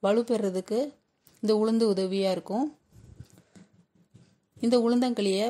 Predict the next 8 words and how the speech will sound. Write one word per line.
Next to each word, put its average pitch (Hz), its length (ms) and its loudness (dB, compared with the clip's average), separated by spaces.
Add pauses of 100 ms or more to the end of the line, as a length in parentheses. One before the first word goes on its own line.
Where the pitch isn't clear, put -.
பாரம்பரிய 220 580 0
முறையில 196 380 -4 (760)
எப்படி 196 240 -2
செய்யலான்னு 196 480 -2 (520)
இந்த - 180 -4
வீடியோல 214 380 0
பார்க்கலாம் 190 440 -2 (320)
வாங்க. 160 280 -2